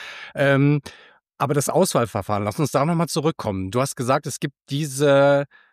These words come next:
ein-, dieses eine Auswahlverfahren, wo erst einmal überhaupt klar ist, ist der oder ist die überhaupt geeignet? Wie,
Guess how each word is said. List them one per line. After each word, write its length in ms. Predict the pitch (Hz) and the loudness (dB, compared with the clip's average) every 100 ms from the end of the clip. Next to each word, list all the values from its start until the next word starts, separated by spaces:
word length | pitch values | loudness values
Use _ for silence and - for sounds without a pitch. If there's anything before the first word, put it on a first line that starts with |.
| _ - | _ -4
ein-, 360 | 123 151 160 | -2 0 0
dieses 260 | 131 131 - | -2 -4 -4
eine 260 | 127 160 | -2 0
Auswahlverfahren, 760 | 127 160 160 - 139 - 151 123 | 2 2 0 -2 -4 0 0 2
wo 120 | 143 | 0
erst 240 | 139 156 | 0 -2
einmal 160 | 156 143 | 0 0
überhaupt 380 | 139 - 165 - | -2 -2 -4 -6
klar 280 | - 143 147 | -2 0 0
ist, 220 | 156 - | -2 -2
ist 340 | - 143 - | -6 -6 0
der 180 | 147 160 | 0 2
oder 200 | 160 135 | 2 0
ist 140 | - | 0
die 80 | 165 | -8
überhaupt 580 | 151 135 - 170 - - | -6 -6 -2 -4 -4 -6
geeignet? 540 | 123 131 165 - 104 110 | -4 0 -2 0 -6 -6
Wie, 520 | 107 160 175 175 | -8 -6 -4 -4